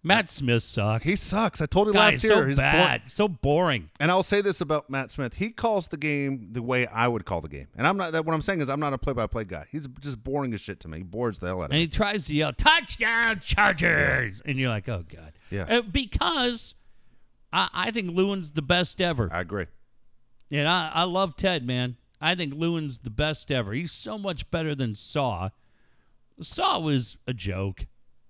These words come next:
Speaker 1: Saw couldn't see.
Speaker 2: <laughs> Couldn't see everybody into the pattern. Caught.
Speaker 1: Yeah, caught. Now, it was different with Lee doing it 'cause Lee did a lot of, like, there was a lot of fun when Lee did it,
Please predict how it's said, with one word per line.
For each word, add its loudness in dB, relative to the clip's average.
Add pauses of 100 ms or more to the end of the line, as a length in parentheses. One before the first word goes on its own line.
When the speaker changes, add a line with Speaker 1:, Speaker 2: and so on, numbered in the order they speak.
(160)
Speaker 1:
Saw -4
couldn't -4
see. -2 (200)
Speaker 2:
<laughs> -20
Couldn't -18
see -16
everybody -4
into -2
the -8
pattern. -4 (140)
Caught. 2 (180)
Speaker 1:
Yeah, 6
caught. 0 (140)
Now, 2
it -2
was 2
different -2
with 0
Lee 0
doing 0
it -2 (240)
'cause -2
Lee 0
did -2
a -2
lot 0
of, 2 (380)
like, -6
there 0
was 0
a 2
lot 0
of -6
fun -4
when -2
Lee -4
did -6
it, -8